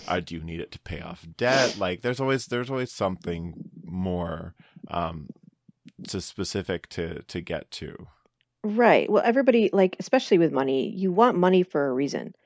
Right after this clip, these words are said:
Speaker 2: Whether
Speaker 1: Mm-hmm.
Speaker 2: it's like, "Oh, I want to feel powerful"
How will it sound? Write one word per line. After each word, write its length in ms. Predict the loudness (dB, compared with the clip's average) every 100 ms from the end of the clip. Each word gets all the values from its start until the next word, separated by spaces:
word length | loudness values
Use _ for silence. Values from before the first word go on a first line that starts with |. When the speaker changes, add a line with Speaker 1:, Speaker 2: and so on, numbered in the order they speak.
| _ -20 -20 _ 4
Speaker 2:
Whether 260 | 6 10
Speaker 1:
Mm-hmm. 80 | 10
Speaker 2:
it's 180 | 8 6
like, 240 | 6 6 6
"Oh, 120 | 8
I 140 | 8 8
want 260 | 4 0
to 60 | -4
feel 440 | 0 2 2 0 _ -4
powerful" 680 | 2 2 0 -4 -4 -4